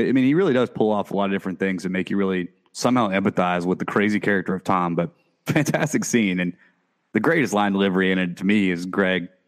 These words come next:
when, like, he's like, "You gotta come to the death pit." And he's, Greg just, like, earnestly, as he delivers every line, says wh-, what we would all be thinking, but Greg just, of course, says it. He goes, "I,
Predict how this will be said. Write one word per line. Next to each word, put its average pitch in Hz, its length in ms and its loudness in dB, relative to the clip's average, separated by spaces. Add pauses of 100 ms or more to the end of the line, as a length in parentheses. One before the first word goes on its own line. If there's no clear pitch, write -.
(300)
when, 101 220 0
like, 92 320 0
he's 104 160 0
like, 95 280 0 (100)
"You 101 100 -10
gotta 110 180 2
come 123 160 2
to 101 60 0
the 104 60 2
death 117 280 -2
pit." 92 240 0
And 98 80 -2
he's, 104 200 0 (180)
Greg 110 260 0
just, 107 180 0
like, 101 240 0 (540)
earnestly, 117 640 2
as 98 120 -2
he 120 100 2
delivers 110 380 0
every 117 340 0
line, 110 360 0
says 113 360 0
wh-, 104 220 -6 (520)
what 131 260 0
we 139 80 4
would 143 120 4
all 143 120 2
be 123 80 2
thinking, 143 480 0
but 127 120 0
Greg 110 220 0
just, 107 220 -4
of 104 160 -4
course, 101 240 -2
says 101 240 -2
it. 101 100 -4
He 104 80 -2
goes, 110 280 -2
"I, 117 120 -2